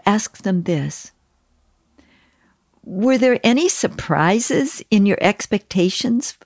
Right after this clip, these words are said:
for our group? Any challenges beyond what you,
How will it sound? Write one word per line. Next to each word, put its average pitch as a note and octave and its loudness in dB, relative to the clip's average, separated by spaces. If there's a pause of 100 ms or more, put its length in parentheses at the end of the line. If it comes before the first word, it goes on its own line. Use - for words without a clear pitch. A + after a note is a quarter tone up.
(120)
for C4+ -2
our B3 2
group? C4 -2 (1120)
Any A#3 2 (280)
challenges A#3 0
beyond G3+ 2
what F3 2
you, G#3 0